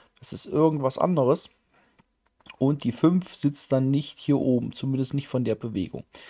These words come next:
Zwar ist immer noch eine Seitentheorie, dass wir hier die vier hatten und hier die fünf, aber von der Größenordnung her, die vier wäre ziemlich kurz gewesen und die fünf kommt nicht gut hier drüber,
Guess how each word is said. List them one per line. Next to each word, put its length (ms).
Zwar 280
ist 340
immer 240
noch 340
eine 160
Seitentheorie, 840
dass 180
wir 80
hier 160
die 80
vier 320
hatten 340
und 80
hier 160
die 140
fünf, 480
aber 280
von 200
der 100
Größenordnung 1000
her, 300
die 120
vier 500
wäre 260
ziemlich 480
kurz 300
gewesen 460
und 80
die 120
fünf 300
kommt 300
nicht 160
gut 220
hier 120
drüber, 420